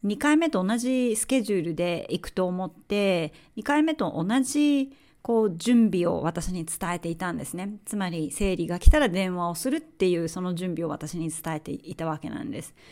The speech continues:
でも、あの、私も知らなかったんですけど、今回は、一回目の治療と同じ内容でやるから、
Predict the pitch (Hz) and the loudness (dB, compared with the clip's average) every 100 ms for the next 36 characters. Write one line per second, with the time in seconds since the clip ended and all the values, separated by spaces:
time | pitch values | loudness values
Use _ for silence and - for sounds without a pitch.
0 | - - _ 262 240 190 165 160 _ - | -20 -20 _ 0 2 2 -2 -6 _ -20
1 | _ 175 170 160 - - 320 359 349 - | _ -4 -2 -4 -2 4 4 4 2 2
2 | 269 277 285 208 - 160 156 - 151 170 | 4 4 4 0 0 -2 -2 -4 -4 -4
3 | 269 294 262 - 147 160 214 185 - - | 2 2 2 -2 -4 0 2 2 0 -14
4 | - - - - 208 202 _ - 339 339 | -20 -20 -20 -4 -4 -4 _ 0 0 2
5 | 349 320 269 294 285 - 262 262 247 233 | 2 2 4 4 4 2 0 2 2 2
6 | 220 - 196 214 226 220 208 196 196 190 | 0 0 0 0 4 4 4 2 2 2
7 | 175 185 190 190 - 170 208 190 | 0 -2 -2 -2 -4 0 0 0